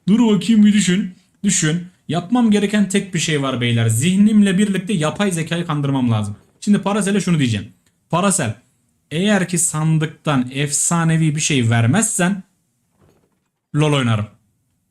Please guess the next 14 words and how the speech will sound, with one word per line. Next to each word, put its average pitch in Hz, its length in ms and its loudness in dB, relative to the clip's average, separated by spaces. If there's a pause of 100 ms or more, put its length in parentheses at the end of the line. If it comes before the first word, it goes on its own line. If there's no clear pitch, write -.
(140)
Gider 143 200 0
lol 139 160 2
oynarım. 110 280 0 (840)
lol'e 170 280 2
gitmemi 190 420 0
istemiyorsan 220 840 0 (680)
acil 175 540 0
bana 185 200 2
sandıktan 170 520 0
skin 151 340 -2
ver. 98 120 -4 (1400)
Tehdit 170 480 -2
değil. 240 400 -2 (540)
Öneri. 131 320 -2